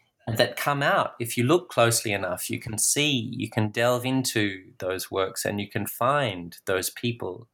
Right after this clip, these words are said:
and the way that they lived, um, in those times, who have o-, often been forgotten. And this is the argument that I make in, in the book. I say that, you know, these, these life worlds and life ways have,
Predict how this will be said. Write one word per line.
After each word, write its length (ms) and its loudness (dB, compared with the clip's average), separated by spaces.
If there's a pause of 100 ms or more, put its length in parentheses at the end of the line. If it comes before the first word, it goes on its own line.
and 160 -8
the 60 -4
way 180 4
that 180 -10
they 120 -4
lived, 460 -6 (500)
um, 440 2
in 180 4
those 260 6
times, 640 0 (320)
who 60 2
have 120 0
o-, 240 4
often 340 2
been 220 2
forgotten. 640 4 (200)
And 160 2
this 160 4
is 140 -2
the 80 4
argument 400 2
that 100 -2
I 80 4
make 520 -2
in, 380 -8 (420)
in 140 -4
the 60 -2
book. 260 2
I 60 6
say 340 2
that, 200 0 (520)
you 60 -2
know, 100 4
these, 460 2 (200)
these 240 4
life 240 4
worlds 320 2
and 80 -10
life 240 2
ways 460 2
have, 200 -8